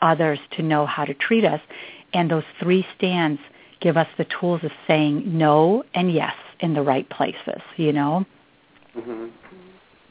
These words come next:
Speaker 2: Yeah, I, I, I, I've been, uh, more outspoken in the last years about, you know, how, um, you know, my, my experience,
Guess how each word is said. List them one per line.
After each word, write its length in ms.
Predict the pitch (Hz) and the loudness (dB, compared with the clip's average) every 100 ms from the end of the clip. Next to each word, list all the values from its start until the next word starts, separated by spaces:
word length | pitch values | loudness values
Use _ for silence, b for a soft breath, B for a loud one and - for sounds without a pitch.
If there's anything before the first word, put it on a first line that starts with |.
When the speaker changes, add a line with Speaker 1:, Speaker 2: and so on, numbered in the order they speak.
| _ _ 165 | _ _ 0
Speaker 2:
Yeah, 160 | 180 147 | 0 2
I, 100 | 170 | 0
I, 580 | 170 175 180 - - 160 | 0 2 0 0 0 2
I, 260 | 185 185 - - - - 160 | 2 -2 -6 -18 -16 -6 -4
I've 200 | 160 - | -4 -6
been, 380 | 165 151 143 131 | -4 -4 -6 -8
uh, 240 | 123 120 | -8 -8
more 380 | 123 131 135 131 | -10 -8 -6 -4
outspoken 760 | 131 - - 127 123 - 131 | -6 -8 -6 -4 -4 -4 -6
in 120 | 117 110 | -6 -8
the 40 | |
last 260 | 107 110 - - | -8 -8 -10 -6
years 240 | 113 104 | -6 -6
about, 320 | 120 107 104 - B B - | -6 -6 -6 -8 B B -12
you 60 | 123 | -8
know, 260 | 117 110 - | -6 -6 -8
how, 320 | 120 117 113 - | -6 -6 -6 -6
um, 760 | 107 104 101 - - - - - - - | -6 -6 -8 -12 -20 -18 -16 -16 -18 -14
you 60 | 110 | -12
know, 100 | 104 | -10
my, 360 | 104 104 104 107 - - - _ | -10 -8 -10 -12 -18 -20 -20 _
my 160 | 113 113 | -10 -10
experience, 680 | - - 123 113 110 104 | -10 -10 -6 -6 -6 -8